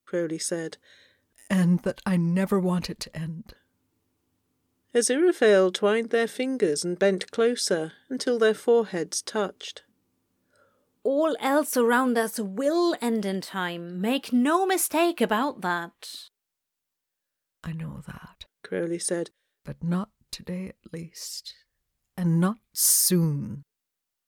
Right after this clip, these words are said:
Speaker 3: "Should we have come to nothing, our atoms disassembled?"
Speaker 1: Aziraphale paused, dizzied by the thought of it.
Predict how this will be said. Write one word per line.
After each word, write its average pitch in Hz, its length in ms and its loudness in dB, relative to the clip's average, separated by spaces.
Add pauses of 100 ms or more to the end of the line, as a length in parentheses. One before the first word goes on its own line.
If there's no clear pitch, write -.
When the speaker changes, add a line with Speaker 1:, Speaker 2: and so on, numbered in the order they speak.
(320)
Speaker 3:
"Should - 380 -2
we 277 100 4
have 226 220 2
come 262 280 2
to 254 120 2
nothing, 214 720 0 (160)
our 262 340 2
atoms 233 540 0
disassembled?" 240 1040 0 (840)
Speaker 1:
Aziraphale 214 680 4
paused, 240 560 2 (300)
dizzied 240 600 -2
by 160 160 -2
the 185 120 -2
thought 233 360 0
of 254 100 -8
it. - 340 -6